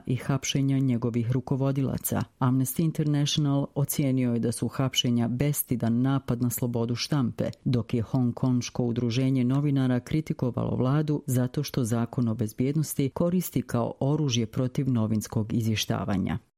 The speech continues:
Hapšenja, pretresi i zapljena imovine, kako navodi američki list,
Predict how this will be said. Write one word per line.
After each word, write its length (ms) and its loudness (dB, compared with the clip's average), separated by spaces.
Hapšenja, 640 0
pretresi 720 0
i 60 2
zapljena 600 2
imovine, 560 2
kako 260 -2
navodi 360 2
američki 500 0
list, 400 -2